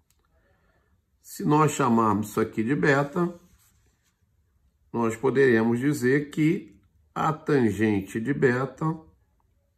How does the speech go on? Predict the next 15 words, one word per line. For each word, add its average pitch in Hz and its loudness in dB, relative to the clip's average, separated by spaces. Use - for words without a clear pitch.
é 113 2
cinco - -2
menos 113 0
sete 104 -4
elevado 107 -2
a 113 -2
A - -14
sobre 101 -6
quatro. - -10
Muito - -8
bem. 73 -6
Agora 220 4
vamos 220 6
nos 151 4
concentrar, 147 2